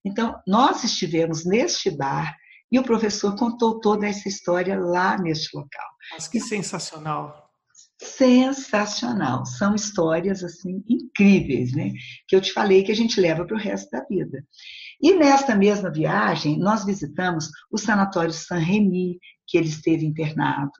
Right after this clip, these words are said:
Speaker 1: Então, ele realmente, ele tinha distúrbios mentais, sabe? E naquela época, as pessoas internavam e deixavam a pessoa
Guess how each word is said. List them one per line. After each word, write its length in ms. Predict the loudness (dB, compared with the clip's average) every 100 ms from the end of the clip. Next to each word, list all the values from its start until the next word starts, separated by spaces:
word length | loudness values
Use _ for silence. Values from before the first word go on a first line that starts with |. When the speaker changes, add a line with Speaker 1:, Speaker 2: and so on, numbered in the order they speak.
| -20 -20 -10
Speaker 1:
Então, 260 | -4 0 2
ele 140 | 2
realmente, 720 | 0 2 2 4 4 4 0 -2
ele 120 | -2
tinha 320 | -2 -4 -4
distúrbios 600 | -8 -8 -4 -4 -4 -6
mentais, 480 | -8 -6 -6 -6 -14 -20 _ _ _ _ _
sabe? 460 | -6 -4 -2 -6 -10 -20 -20 _
E 60 | 0
naquela 400 | 2 2 0 0
época, 520 | 2 2 2 -2 -4
as 80 | -4
pessoas 440 | -4 -2 -2 0
internavam 760 | 0 0 -2 0 0 0 -2 -4
e 80 | 0
deixavam 480 | 0 2 -2 -2
a 60 | -6
pessoa 440 | -6 -4 -2 -2